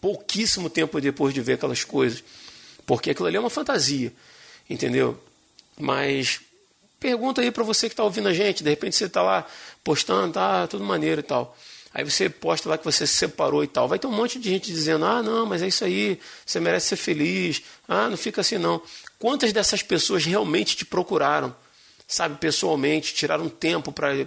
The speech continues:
ligar pra você, pra saber como é que você tá? Se a gente, eu acho que todos nós aqui, cara, a gente, né, a gente teve rede social, ou tem, e sabe que as coisas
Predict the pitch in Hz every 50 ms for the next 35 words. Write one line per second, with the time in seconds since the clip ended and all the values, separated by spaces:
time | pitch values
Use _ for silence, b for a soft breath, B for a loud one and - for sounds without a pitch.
0 | - - _ _ - - 147 143 135 151 156 160 160 - 156 139 143 139 - -
1 | 156 147 - 147 139 - 139 135 147 143 - 147 143 139 - 139 135 - - 131
2 | 117 - 127 131 131 127 B B B B B B B B B - - - 214 294
3 | - - - - - - - - - - - 311 349 339 262 185 202 196 202 214
4 | 170 165 - - 190 - - - 113 98 98 117 127 143 135 - - 143 139 170
5 | 165 135 120 117 - - - - - - - - - 135 117 147 - - - 180
6 | 175 175 160 165 165 - 160 139 - - 139 131 151 165 160 147 127 117 - -
7 | 143 151 165 151 139 B B B B B B B B B B 131 127 - - 156
8 | 147 151 - - 147 139 - - - 160 151 147 135 139 123 - -